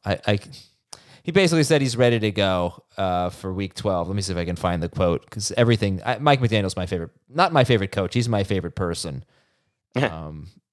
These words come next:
Speaker 1: he, I think he said something like, "We're ready to get the people's champion back," or something like that.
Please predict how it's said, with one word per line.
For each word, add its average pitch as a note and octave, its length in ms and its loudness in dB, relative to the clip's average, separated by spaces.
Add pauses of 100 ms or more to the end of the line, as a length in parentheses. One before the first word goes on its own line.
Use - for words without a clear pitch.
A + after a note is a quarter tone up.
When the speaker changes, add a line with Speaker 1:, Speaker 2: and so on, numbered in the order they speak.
(280)
Speaker 1:
he, C3 120 -6
I D#3 100 -2
think E3 80 -4
he G#3+ 80 2
said F3 120 0
something D#3 200 2
like, C3+ 160 2
"We're C#3 160 2
ready D3 200 4
to C#3+ 60 4
get C3+ 140 2
the A#2 80 -2
people's B2 400 0
champion G#2 560 -2
back," F2 280 -6
or G2+ 60 -2
something G2 340 -4
like E2 200 -6
that. E2 320 -6